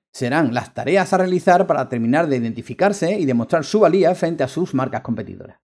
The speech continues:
Recuerda que tanto las acciones como las reacciones sirven para evolucionar y que éstas forman parte de la percepción que se tiene de un mercado. Es quizá esta la razón por la que algunos mercados son percibidos como más dinámicos que otros. Bueno,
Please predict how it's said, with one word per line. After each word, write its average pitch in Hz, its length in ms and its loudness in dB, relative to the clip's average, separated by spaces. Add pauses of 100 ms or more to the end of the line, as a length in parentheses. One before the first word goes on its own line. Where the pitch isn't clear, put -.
(140)
Recuerda 143 540 0
que 131 100 -8
tanto 113 220 -4
las 110 120 -4
acciones 180 320 -4
como 190 180 -2
las 175 100 2
reacciones 151 480 -2
sirven 202 260 -2
para 143 200 2
evolucionar 123 680 -2 (380)
y 135 100 -4
que 135 140 2
éstas 202 280 0
forman 156 340 0
parte 185 260 2
de 208 80 4
la 147 120 0
percepción 139 540 -4
que 180 80 -4
se 135 140 -2
tiene 156 220 -2
de 147 80 2
un 139 80 4
mercado. 117 480 -4 (180)
Es 165 120 -6
quizá 196 240 2
esta 190 160 2
la 175 100 4
razón 190 380 4
por 180 120 2
la 135 80 2
que 120 80 -2
algunos 151 240 -2
mercados 156 400 0
son 147 120 -4
percibidos 139 420 -2
como 120 240 -2
más 139 140 0
dinámicos 135 420 0
que - 140 -12
otros. 98 240 -14 (1120)
Bueno, 185 340 0